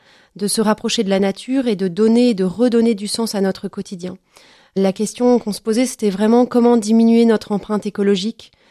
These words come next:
comment mettre nos vies en cohérence avec nos aspirations. On a d'abord effectivement entièrement rénové une ancienne ferme, avec toutes les compétences d'Emeric dans le bâtiment. Elle est située à Baden, en plein cœur du golfe du Morbihan. Et vraiment, c'est dans l'objectif d'y créer un lieu de vie,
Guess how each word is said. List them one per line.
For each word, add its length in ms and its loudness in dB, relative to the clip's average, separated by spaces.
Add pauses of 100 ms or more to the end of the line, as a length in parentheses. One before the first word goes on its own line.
(200)
comment 320 2
mettre 300 0
nos 160 4
vies 220 2
en 100 2
cohérence 460 0
avec 180 -4
nos 160 -2
aspirations. 600 -8 (560)
On 180 0
a 100 0
d'abord 320 0
effectivement 480 -6
entièrement 460 -4
rénové 500 0
une 160 2
ancienne 300 -2
ferme, 400 -2 (200)
avec 320 -6
toutes 160 -18
les 80 -4
compétences 480 -2
d'Emeric 340 2
dans 120 4
le 60 4
bâtiment. 540 0 (560)
Elle 200 -4
est 60 2
située 560 -2
à 120 -2
Baden, 360 0
en 100 0
plein 180 -4
cœur 180 -4
du 120 -6
golfe 220 -2
du 80 -4
Morbihan. 440 -4 (400)
Et 80 -4
vraiment, 400 2
c'est 160 -8
dans 140 0
l'objectif 580 -4
d'y 160 -8
créer 200 -6
un 120 2
lieu 160 2
de 100 -2
vie, 200 -4